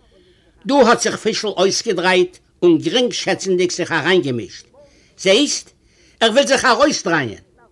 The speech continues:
מארגן. איך וויל זיך נישט ארויסדרייען, האט יצחק געזאגט ערנסט. איך בין דער זון פון דאקטאר טאפאנוס.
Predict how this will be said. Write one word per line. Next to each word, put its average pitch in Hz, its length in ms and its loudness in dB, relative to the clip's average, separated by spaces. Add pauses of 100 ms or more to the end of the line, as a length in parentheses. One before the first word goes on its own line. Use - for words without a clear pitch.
(300)
מארגן. 240 400 2 (1400)
איך 160 280 -2
וויל 220 180 0
זיך 180 300 -4
נישט 247 360 -2
ארויסדרייען, 160 840 -2
האט 151 200 -6
יצחק 151 360 -8
געזאגט 131 340 -10
ערנסט. 120 520 -10 (760)
איך 233 260 -2
בין 220 160 -4
דער 185 180 0
זון 233 320 -2
פון 220 240 -6
דאקטאר 208 480 0
טאפאנוס. 202 840 -6